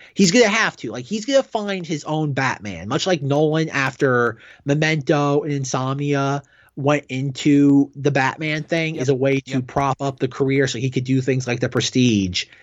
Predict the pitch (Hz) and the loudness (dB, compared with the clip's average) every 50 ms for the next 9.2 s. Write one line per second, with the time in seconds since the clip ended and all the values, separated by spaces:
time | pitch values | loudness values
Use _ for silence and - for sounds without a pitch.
0 | _ _ _ - - 147 131 - - 170 151 147 - - - 123 101 90 85 - | _ _ _ 0 2 2 2 4 2 2 0 0 -2 -2 -2 -2 -4 -4 -10 -14
1 | _ - 139 143 131 147 143 - - 175 165 165 175 180 202 233 277 254 208 _ | _ -8 -6 -4 -2 -2 -4 0 0 0 2 4 4 4 4 2 2 -2 -4 _
2 | _ _ - - - - - _ - 143 139 139 139 - - 151 165 165 139 - | _ _ -20 -20 -20 -20 -14 _ -2 0 0 0 -2 -2 -2 0 0 0 2 2
3 | 185 196 190 - 208 180 160 131 170 170 160 143 - 170 160 139 127 160 151 143 | 0 0 2 2 2 0 2 2 2 0 0 -2 -4 -4 -4 -2 -2 0 0 0
4 | 139 143 143 135 135 127 127 127 127 127 127 127 123 135 147 156 - - 143 139 | 2 2 0 0 0 -2 -2 -2 -4 -4 -4 -4 -2 0 0 0 -2 -4 -4 -2
5 | 139 139 139 135 131 127 123 131 131 - 131 120 123 120 131 127 - 143 135 135 | 0 0 0 0 -2 -2 -4 -2 0 0 -2 0 -2 -4 -4 -4 0 0 0 0
6 | - 127 127 - - 135 127 131 127 123 120 127 139 139 127 - 123 101 123 127 | 0 -4 -6 0 2 2 4 4 2 2 2 0 0 0 -2 -4 -2 0 0 0
7 | 131 - - - 107 110 110 104 170 - 95 95 - - - 165 - - - - | 0 -2 -6 -6 -6 -6 -4 -4 -6 -6 -6 -6 -6 -8 -10 -12 -14 -10 -6 -6
8 | 135 - - 175 196 - - - - 226 233 214 - - - 120 - 190 190 185 | -4 0 2 2 2 2 2 2 2 2 2 0 -6 -8 -8 -2 0 0 -2 0
9 | - 233 233 190 | -2 -4 -4 -4